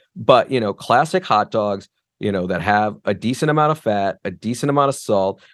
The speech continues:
a nice, uh, a snap to the skin, but that's something, you know, that, and the same thing with a bun, something that toasts really well, has some, you know, has some heft to it, uh, that can hold up,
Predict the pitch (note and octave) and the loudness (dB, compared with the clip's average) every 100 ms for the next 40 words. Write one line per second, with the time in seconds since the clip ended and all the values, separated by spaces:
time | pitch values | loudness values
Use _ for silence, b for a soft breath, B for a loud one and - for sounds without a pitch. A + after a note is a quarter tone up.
0 | b - F#2+ F#2+ G2+ A2+ C#3 - - _ | b -6 -2 -2 0 0 -2 -6 -16 _
1 | _ - A2 G#2 F#2+ F2 - G#2+ - - | _ -4 -2 -2 -4 -4 -4 -6 -6 -8
2 | B2+ A#2+ B2+ - C3 A#2+ - - E3 A#2 | -2 0 -2 -2 -2 -2 -6 0 0 2
3 | G#2+ - _ _ _ _ A#2+ B2+ A#2 - | -2 -8 _ _ _ _ 2 2 0 0
4 | C#3 C3+ D3+ C3 A#2+ G#2 G#2 - A#2+ G#2 | 0 0 -2 -2 -2 -2 -2 -4 -6 -6
5 | - A2 A2+ A2 A2+ - C#3 D#3+ D3+ C3 | -4 0 0 0 -2 0 0 0 0 0
6 | A2 E3 A2+ G#2 A#2+ B2+ G#2 - B2 D#3 | 0 0 -2 -4 -6 -4 -6 -4 -2 -2
7 | D#3 D3+ C3 G#2+ G2 F2 A2+ A#2 C3+ A2+ | -2 -2 0 0 0 0 0 0 -4 -4
8 | A2 G2+ G2 F2+ b b b _ - A#2+ | -2 -2 -2 -6 b b b _ 2 2
9 | - G2+ - D3 - - G#2+ F#2 E2+ F#2 | 2 -2 0 0 0 -6 -4 -4 -6 -8
10 | - _ _ _ - A2 G#2 - A#2 A#2+ | -12 _ _ _ 2 4 4 0 0 0
11 | A2 A2+ A2 - _ _ _ _ _ _ | 0 -4 -4 -8 _ _ _ _ _ _
12 | _ _ - - C#3+ D3 C3+ D#3 B2+ | _ _ -20 2 2 4 2 2 0